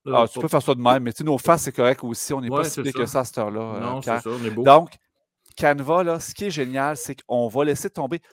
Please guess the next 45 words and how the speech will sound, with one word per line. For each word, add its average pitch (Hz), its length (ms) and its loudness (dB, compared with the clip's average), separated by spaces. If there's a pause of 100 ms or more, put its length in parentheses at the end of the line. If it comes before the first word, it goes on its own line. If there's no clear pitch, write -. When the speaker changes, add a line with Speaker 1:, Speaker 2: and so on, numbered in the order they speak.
Speaker 1:
sais, - 140 -4
vous 120 160 -12
voyez, 143 400 0
là, 135 100 -2
des 120 200 -4
collègues, 123 760 -2
euh, 101 120 -6
les 104 140 -10
secrétaires, 135 680 -2
les 113 120 -10
directions 101 460 -8
d'école, 143 540 0 (340)
faire 139 320 6
des 110 240 -8
beaux 147 200 -6
petits - 280 -14
documents 131 720 -6
en 113 260 0
Word, 127 520 0
puis - 100 -20
travailler 117 460 -4
une 135 100 -8
demi-heure 123 400 0
pour - 120 -14
que - 60 -18
ça 113 120 -6
ait 107 60 -6
l'air 120 320 -2
d'avoir 110 280 -4
une 107 80 -16
mise 117 180 -10
en 107 180 -4
page 117 380 -4
qui - 80 -12
a 110 60 -8
de 101 60 -16
l'allure. 110 380 -8 (340)
Speaker 2:
Hmm. 127 80 -6
Speaker 1:
Ça 127 140 0
se - 120 -10
fait 151 240 -4 (840)
de 147 60 2
même 135 460 0 (260)
avec 110 300 -8
Canva. 117 520 -6